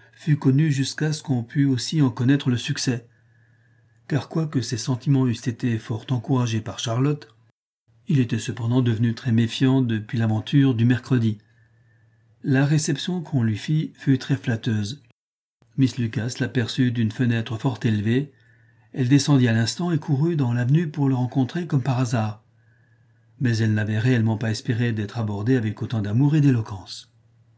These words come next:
Tout fut arrangé entre eux, et à leur satisfaction réciproque, en aussi peu de temps que purent le permettre les longs discours de Mister Collins.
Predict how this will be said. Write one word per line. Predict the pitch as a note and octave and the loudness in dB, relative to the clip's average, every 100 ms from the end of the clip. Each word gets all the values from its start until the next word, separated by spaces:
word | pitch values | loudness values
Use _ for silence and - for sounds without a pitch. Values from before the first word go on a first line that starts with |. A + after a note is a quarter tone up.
| _ _ _ _ _ _ _ _ _ _ - _ - | _ _ _ _ _ _ _ _ _ _ -20 _ 0
Tout | G#3 | 2
fut | - D#3+ | 2 0
arrangé | D3+ D3 C#3+ | 2 4 4
entre | D#3 B2+ - C#3 | 2 0 0 -2
eux, | C#3+ D3+ _ _ _ _ _ _ _ | 0 -2 _ _ _ _ _ _ _
et | F3 | 0
à | |
leur | D#3+ D3 | 0 0
satisfaction | - C3+ C#3 - A#2 A#2+ | -2 -4 -6 -6 -6 -4
réciproque, | G#2+ G#2 - A2 D#3 D#3 D3+ - | -6 -6 -8 -6 -4 -4 -6 -12
en | F#3 C3+ | -2 2
aussi | C#3+ D3 E3 | 2 2 -2
peu | D#3 | 0
de | B2 | -2
temps | - F3 F3 | -2 -8 -4
que | D3 | -2
purent | C3 F#3+ E3+ | -2 -2 0
le | C3+ | 0
permettre | A#2+ A2 C#3 D#3 D3+ B2 | -2 0 0 -2 -4 0
les | B2 | 2
longs | D#3 | 4
discours | C3+ A2 - D#3+ E3 | 2 0 -4 -2 0
de | B2 | 0
Mister | A2 - | -2 -4
Collins. | - A#2 G2 F#2 - | -6 -6 -6 -10 -16